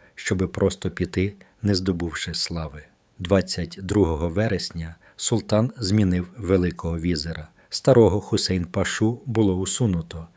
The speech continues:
а замість нього призначено Ділявера-пашу. Проте це не змінило головного. Кожна нова атака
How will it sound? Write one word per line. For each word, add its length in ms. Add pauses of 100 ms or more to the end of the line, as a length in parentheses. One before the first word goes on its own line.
(180)
а 120
замість 420
нього 280
призначено 840
Ділявера-пашу. 1040 (500)
Проте 420
це 200
не 140
змінило 520
головного. 720 (260)
Кожна 400
нова 360
атака 520